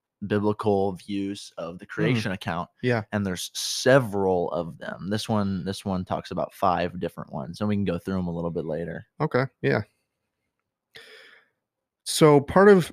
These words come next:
Speaker 2: my understanding, so I'm also here at college, I'm an engineering major, so I've got a very science-heavy brain,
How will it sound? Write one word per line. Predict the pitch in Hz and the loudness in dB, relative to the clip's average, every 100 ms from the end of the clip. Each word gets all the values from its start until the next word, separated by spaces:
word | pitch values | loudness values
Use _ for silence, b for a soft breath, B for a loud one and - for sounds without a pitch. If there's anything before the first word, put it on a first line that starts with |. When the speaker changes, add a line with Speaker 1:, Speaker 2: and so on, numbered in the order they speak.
| - | 4
Speaker 2:
my | 147 147 | 6 6
understanding, | 139 120 127 123 120 | 4 2 0 0 -2
so | - 143 | 2 2
I'm | 156 | 4
also | 147 143 143 127 120 - _ _ _ _ | 2 2 4 4 2 -4 _ _ _ _
here | - 147 143 | 0 4 6
at | 123 120 | 6 2
college, | - 120 120 117 | 0 2 2 0
I'm | 120 | 0
an | 117 113 - _ - | 0 -2 -8 _ -4
engineering | 135 113 120 117 113 | -2 0 0 0 0
major, | 113 110 117 113 | 0 0 -4 -4
so | - | -2
I've | 120 | 0
got | 123 123 | 2 2
a | |
very | 120 117 117 | 4 2 0
science-heavy | - - 123 117 113 - - - 127 117 | -4 -2 0 0 0 -4 -8 -2 -2 0
brain, | 104 113 110 107 107 | -2 0 0 0 -4